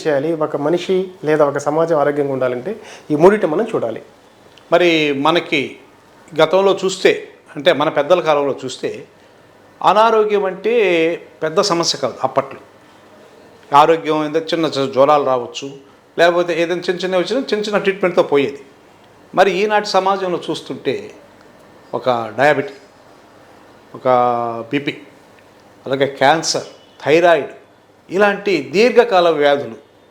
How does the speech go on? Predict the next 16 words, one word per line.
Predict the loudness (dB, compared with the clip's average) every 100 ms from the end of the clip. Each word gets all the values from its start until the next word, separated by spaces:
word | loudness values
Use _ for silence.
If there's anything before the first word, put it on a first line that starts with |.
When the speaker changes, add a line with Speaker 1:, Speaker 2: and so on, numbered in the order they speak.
| -2
Speaker 2:
అనేవి | 0 2
మనం | 2 0
చుట్టుముడుతున్నాయి. | -2 -4 -4 -4 -10 -16 -20 -20 _ _ _ _ _ _ _ -20
అప్పట్లో | -6 0 2
క్యాన్సర్ | 4 4 2 0
అంటే | -4 -2 0 2
ఎవరికో | 0 0 0 4 4
వచ్చేది, | 4 2 0 2
ఎవరికో | 0 0 -2
పోయేది. | -2 -4 -8 -20 -20 -20 -8
ఇప్పుడు | -4 -4
ఇంటికో | -2 4 4
పేషెంట్ | 4 0 -2 -2
లెక్కన | -2 -4 -6 -6 -8 -16 _
క్యాన్సర్ | 0 0 2 -2 -2 -10 -4
తగ్గుతున్నారు. | -2 -2 -6 -16